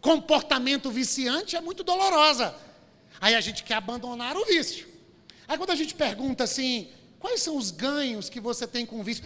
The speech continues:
"Nenhum, tá acabando comigo." Quais são os ganhos de se comportar como um super-herói que resolve tudo, o tempo todo, pra todo mundo, e todo mundo diz: "Ele é o cara",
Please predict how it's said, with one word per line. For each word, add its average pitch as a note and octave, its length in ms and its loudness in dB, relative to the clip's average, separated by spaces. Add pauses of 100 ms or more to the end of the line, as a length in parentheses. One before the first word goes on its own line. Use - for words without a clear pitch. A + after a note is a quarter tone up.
"Nenhum, G4 460 8 (380)
tá F4+ 100 2
acabando F#4 460 2
comigo." G4 440 4 (520)
Quais C#4+ 200 2
são D#4 140 0
os A#3 140 0
ganhos B3+ 480 -2
de A3+ 120 -8
se C4 160 -6
comportar B3+ 680 -4
como B3+ 220 -8
um A#3+ 40 -8
super-herói B3 800 0 (300)
que C4 120 2
resolve B3 460 2
tudo, F4+ 640 6
o D4 120 2
tempo D4+ 320 0
todo, F4 400 2 (200)
pra D#4+ 140 2
todo D4+ 340 0
mundo, F4+ 520 4 (240)
e E4 100 8
todo E4+ 320 4
mundo D#4+ 240 2
diz: D#4+ 240 6 (120)
"Ele F#4 320 8
é F4 120 8
o G4+ 300 8
cara", E4 440 8